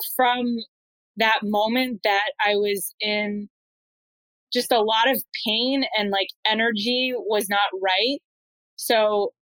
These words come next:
I shifted from pelvic floor to acupuncture to help sort of, like,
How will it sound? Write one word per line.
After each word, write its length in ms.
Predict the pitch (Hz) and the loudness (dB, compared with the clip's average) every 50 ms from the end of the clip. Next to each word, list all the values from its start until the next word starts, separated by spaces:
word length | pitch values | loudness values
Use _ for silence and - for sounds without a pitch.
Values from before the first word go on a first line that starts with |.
| _ _ _ - - | _ _ _ -4 -2
I 100 | - 214 | 0 0
shifted 500 | 220 - 294 247 247 - - 262 233 202 - | 0 0 0 0 0 0 -2 -2 -2 -2 0
from 320 | 240 226 220 220 214 208 208 - | 0 2 2 2 0 -2 -2 0
pelvic 320 | 233 226 220 226 233 233 - - | 0 2 2 2 -2 -2 -4 -6
floor 260 | - 214 214 220 226 226 | -2 0 0 2 0 0
to 100 | 220 220 - - 202 - | -2 -2 -2 -2 -2 -4
acupuncture 680 | - 247 226 - - 269 262 302 - - 349 320 349 427 415 _ _ - - - - _ _ _ - - | -4 -8 -6 -4 -2 -2 0 -2 -2 0 0 0 0 0 -4 _ _ -20 -20 -20 -20 _ _ _ -4 0
to 100 | 294 226 | 0 2
help 300 | - 277 - 523 - - | 2 2 2 2 0 -2
sort 240 | - - 247 233 226 | -2 0 2 2 2
of, 140 | 220 196 185 | 2 2 2
like, 220 | 202 190 185 | 2 0 0